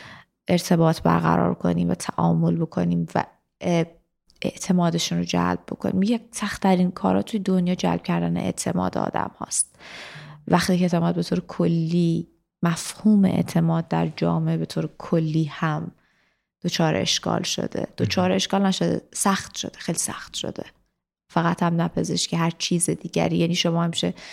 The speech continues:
اینو من خیلی به طور واضح می‌بینم که آدم‌ها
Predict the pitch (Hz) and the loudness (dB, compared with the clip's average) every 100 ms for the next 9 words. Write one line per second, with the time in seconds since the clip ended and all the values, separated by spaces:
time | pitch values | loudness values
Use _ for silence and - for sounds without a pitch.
0 | - - - - - - _ _ 220 233 | -16 -16 -18 -20 -20 -20 _ _ 2 4
1 | 226 220 220 - 202 196 185 165 165 160 | 6 4 2 2 4 4 2 2 2 4
2 | 170 160 170 170 165 165 170 170 165 82 | 2 2 0 0 -2 0 0 0 -2 0
3 | 170 | -2